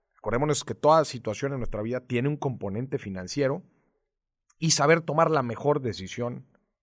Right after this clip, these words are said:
de ese momento. Obviamente la mejor decisión financiera. Así que aquí te van cinco puntos de cómo piensa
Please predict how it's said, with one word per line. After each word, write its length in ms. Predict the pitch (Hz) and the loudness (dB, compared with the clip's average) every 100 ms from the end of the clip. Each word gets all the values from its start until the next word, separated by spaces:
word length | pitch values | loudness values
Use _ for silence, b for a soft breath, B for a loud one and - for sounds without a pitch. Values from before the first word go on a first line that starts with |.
| _ | _
de 340 | 95 90 98 113 | -14 -6 -2 -2
ese 380 | - - 110 - _ - | -4 -8 -12 -16 _ -14
momento. 580 | 90 92 104 98 - - _ _ _ _ | -10 -6 -6 -6 -10 -20 _ _ _ _
Obviamente 320 | 98 98 95 | -10 -8 -8
la 100 | 101 | -14
mejor 280 | - - 87 | -16 -16 -16
decisión 360 | - - - 98 | -16 -14 -10 -8
financiera. 480 | 90 85 - - - b b b - | -10 -14 -16 -18 -20 b b b -10
Así 180 | - 190 | -8 -2
que 220 | 175 - | -4 -4
aquí 180 | - 170 | -6 -2
te 100 | 160 | 0
van 160 | 147 143 | 0 0
cinco 420 | - 151 151 151 | 0 0 0 -2
puntos 340 | 123 117 135 | -2 -6 -4
de 120 | 120 | -4
cómo 420 | - 170 190 160 - | 0 2 4 0 2
piensa 640 | 165 175 180 160 135 104 | 6 6 6 4 0 0